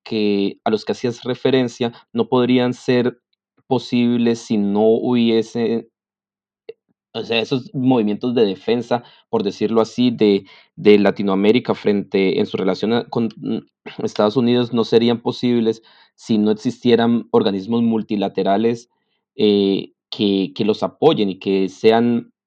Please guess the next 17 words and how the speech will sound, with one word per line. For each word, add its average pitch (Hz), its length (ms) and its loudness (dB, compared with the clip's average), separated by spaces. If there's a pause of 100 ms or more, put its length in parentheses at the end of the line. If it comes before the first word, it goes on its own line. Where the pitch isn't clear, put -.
(120)
eh, 101 300 0
progresistas 104 680 -2
en 98 80 -6
algún 98 220 -6
sentido. 104 520 -4 (300)
Hablo 131 680 6
o 107 220 -2
tengo 117 200 0
en 127 60 0
la 120 120 -2
cabeza 110 440 -2
precisamente 113 1040 -2
el 104 80 2
ejemplo 101 540 0
de, 95 300 0 (240)
de 104 160 2
unasur. 101 600 -2